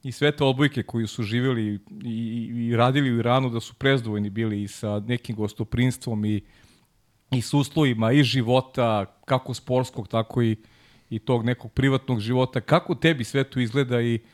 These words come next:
približi nam malo, malo Teheran, Iran, ovaj, za, za, eto, i ljubitelje vaterpola, ovaj, koji nikad nisu imali prilike da, da, da, da posete tu daleku zemlju?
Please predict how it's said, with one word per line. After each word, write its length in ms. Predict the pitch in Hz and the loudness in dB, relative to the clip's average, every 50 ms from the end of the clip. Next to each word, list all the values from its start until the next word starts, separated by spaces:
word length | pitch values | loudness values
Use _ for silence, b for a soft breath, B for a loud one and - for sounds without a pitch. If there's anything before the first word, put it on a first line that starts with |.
| b b b | b b b
približi 420 | _ 123 123 110 - 151 143 220 208 | _ -4 0 2 2 4 4 4 2
nam 120 | 170 127 | 2 2
malo, 220 | 120 127 131 127 | 2 2 2 2
malo 260 | 123 123 131 135 131 117 | 2 2 2 2 0 0
Teheran, 500 | - - 135 135 - - 117 117 107 113 | 0 0 0 0 0 -4 -4 -2 0 2
Iran, 280 | 123 127 127 110 90 - b b b b b b b b b - | 4 4 4 2 0 -4 b b b b b b b b b -4
ovaj, 280 | 110 110 110 113 110 | -2 0 0 0 0
za, 280 | 104 113 117 113 110 104 | 0 0 0 0 0 -2
za, 340 | 107 113 117 117 113 113 107 | -2 -4 -2 -2 -2 0 -2
eto, 200 | 117 - - 127 | -4 -2 0 -2
i 60 | 120 | 0
ljubitelje 440 | 113 120 120 131 127 - 135 123 123 | 0 2 0 0 2 2 2 2 4
vaterpola, 800 | 113 120 123 - 139 123 - - 123 120 117 113 110 104 - b b b b b b b b b _ | 4 2 2 2 -2 -4 -2 0 2 4 4 4 4 2 0 b b b b b b b b b _
ovaj, 520 | - 107 104 107 110 110 107 110 113 113 107 | -4 -2 0 0 0 0 0 2 2 2 2
koji 220 | - - 127 123 | 2 0 2 4
nikad 280 | 120 123 - - 135 123 | 4 2 0 0 -4 -4
nisu 200 | 120 - - 131 | -4 -6 -4 -2
imali 200 | 127 127 123 117 | -2 0 0 -2
prilike 460 | - - 127 123 120 117 - 117 107 | 0 0 2 2 2 0 0 -2 0
da, 220 | 98 107 101 101 | 2 2 2 2
da, 220 | 101 107 107 107 101 | 2 0 0 0 2
da, 200 | 104 107 104 101 | 2 2 0 0
da 120 | 104 104 | 0 -2
posete 500 | - - 110 110 - - 113 - - 92 | 0 2 0 0 0 0 -8 -4 -6 -6
tu 300 | - - - 92 90 87 - | -6 -4 -4 -2 -2 -2 -4
daleku 380 | - 98 95 92 92 - - | -2 -2 0 0 -2 -4 -4
zemlju? 240 | 101 98 90 90 - | -2 -2 -2 -2 -4